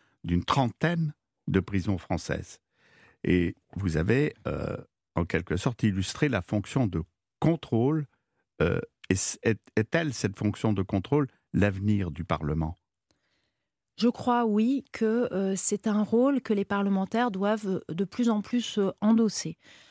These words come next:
Speaker 2: Euh, ce, c'est du contrôle sur le terrain, c'est du contrôle à l'Assemblée nationale en procédant, euh, à des auditions de ministres. Moi, j'en avais, euh, fait un certain nombre à la suite, euh,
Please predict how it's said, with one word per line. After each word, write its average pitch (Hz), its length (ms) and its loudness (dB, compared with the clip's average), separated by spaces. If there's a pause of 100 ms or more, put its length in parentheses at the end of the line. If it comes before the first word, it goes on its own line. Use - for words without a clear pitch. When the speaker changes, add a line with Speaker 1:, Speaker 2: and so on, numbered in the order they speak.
(180)
Speaker 2:
Euh, 175 400 2 (100)
ce, - 500 0
c'est 202 300 2
du 175 140 -4
contrôle 196 720 0
sur - 260 0
le 196 80 2
terrain, 220 340 0
c'est 254 180 -4
du 208 100 -4
contrôle 220 480 0 (340)
à 233 120 0
l'Assemblée 220 440 0
nationale 202 480 -2
en 185 80 -4
procédant, 196 640 0
euh, 175 40 -2 (280)
à 190 120 0
des 190 240 2
auditions 208 400 0
de 196 40 2
ministres. 240 480 2
Moi, 196 220 2
j'en 185 240 -2
avais, 208 440 0
euh, 185 120 0 (320)
fait 226 260 0
un 196 120 0
certain 208 440 0
nombre 226 320 4
à 185 80 0
la 196 120 0
suite, 233 420 -2
euh, 190 80 2